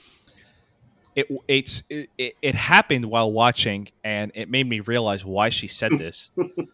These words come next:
Speaker 1: We got a scene of Dexter and Hannah, and I'm talking, I, I, I should have timed it, right? But I think it's within ninety seconds of them dialogue speaking.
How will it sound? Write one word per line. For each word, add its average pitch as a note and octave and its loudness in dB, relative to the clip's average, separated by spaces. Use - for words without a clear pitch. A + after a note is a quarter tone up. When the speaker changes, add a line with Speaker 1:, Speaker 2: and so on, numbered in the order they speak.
Speaker 1:
We B2 -4
got C3+ 2
a B2+ -2
scene C3 -2
of G#2 -6
Dexter C3 -4
and A2+ -8
Hannah, G#2 -2
and A2 0
I'm C#3+ 0
talking, C3+ -2
I, A#2 -2
I, B2 -4
I B2+ -2
should G3+ 2
have E3+ 0
timed A2 0
it, E2+ -6
right? G2+ -2
But A2 -2
I A2 2
think - -6
it's - -10
within B2+ -4
ninety A2+ -4
seconds - -6
of G2+ -10
them G#2 -4
dialogue F#2 -4
speaking. F#2+ -16